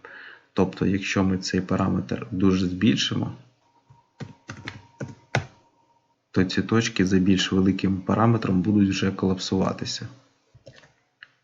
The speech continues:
Я зміню цей параметр до початкового значення та залишу його як є.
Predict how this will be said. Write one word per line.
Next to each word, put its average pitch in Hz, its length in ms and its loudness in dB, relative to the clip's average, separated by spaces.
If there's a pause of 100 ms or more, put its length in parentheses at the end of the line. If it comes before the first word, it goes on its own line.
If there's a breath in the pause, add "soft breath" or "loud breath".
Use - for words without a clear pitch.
(140)
Я 92 180 2
зміню 90 320 2
цей 85 240 -4
параметр 85 580 -2
до 85 140 -6
початкового 85 680 -6
значення 120 520 -4 (1600)
та 101 360 -4
залишу 85 560 -2
його 87 460 -6 (280)
як 90 360 -8
є. 95 140 -6